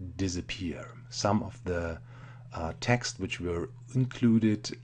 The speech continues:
in the desktop version is now, um, kind of deleted from the mobile version. So this is called responsive web design. If I'm going to, um, turn back to the desktop version,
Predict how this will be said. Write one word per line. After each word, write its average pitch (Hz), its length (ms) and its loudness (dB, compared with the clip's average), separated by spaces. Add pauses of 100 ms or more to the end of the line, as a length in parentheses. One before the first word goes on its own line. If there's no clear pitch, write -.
in 85 260 0
the 73 140 -2
desktop 110 400 4
version 98 680 2
is 82 300 -4
now, 80 500 -2 (440)
um, 71 500 -4 (380)
kind 127 380 4
of 107 420 4 (180)
deleted 110 580 6
from 90 380 0
the 98 100 2
mobile 80 480 2 (160)
version. - 440 -8
So - 340 -10
this 107 180 0
is 120 120 4
called 87 400 0 (280)
responsive 78 760 -4
web - 320 -2
design. 73 440 -6 (360)
If - 80 -4
I'm 80 140 0
going 87 360 0
to, 82 440 -2
um, 76 440 -4 (560)
turn 90 360 4
back 110 440 2
to 101 200 2
the 76 260 0
desktop 120 520 0
version, 117 600 8